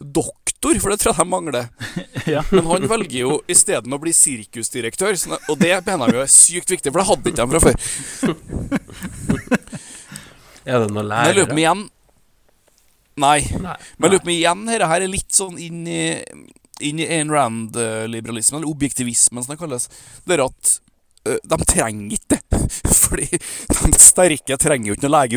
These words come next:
Speaker 1: uansett.
Speaker 2: Nei.
Speaker 3: Nei, men hvorfor har de da egentlig politi i det hele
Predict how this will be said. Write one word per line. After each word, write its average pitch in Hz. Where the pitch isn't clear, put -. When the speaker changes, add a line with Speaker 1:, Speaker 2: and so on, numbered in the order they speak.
Speaker 1:
uansett. -
Speaker 2:
Nei. 123
Speaker 3:
Nei, 165
men 165
hvorfor 131
har 160
de 104
da 120
egentlig -
politi 110
i -
det 160
hele 175